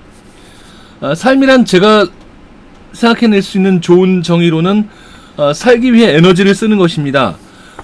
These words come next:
우리가 음식을 먹는 이유는 음식이 화학 결합의 형태를 지닌 에너지를 가지고 있기 때문입니다. 어, 그런 다음 그것을 즉시 태우거나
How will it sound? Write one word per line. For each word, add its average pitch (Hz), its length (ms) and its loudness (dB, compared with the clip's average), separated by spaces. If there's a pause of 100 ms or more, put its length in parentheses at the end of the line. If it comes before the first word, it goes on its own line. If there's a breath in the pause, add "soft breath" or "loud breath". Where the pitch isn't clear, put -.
(160 loud breath)
우리가 208 340 2 (160)
음식을 220 340 2
먹는 190 320 4
이유는 190 440 2 (100)
음식이 202 400 0
화학 254 420 0
결합의 220 460 0
형태를 220 580 -2 (760 loud breath)
지닌 214 300 2
에너지를 208 480 2
가지고 180 340 2
있기 175 180 -4
때문입니다. 151 720 -2 (580 loud breath)
어, 147 240 0
그런 220 400 2
다음 202 340 4
그것을 202 420 0
즉시 - 300 -10
태우거나 196 600 -4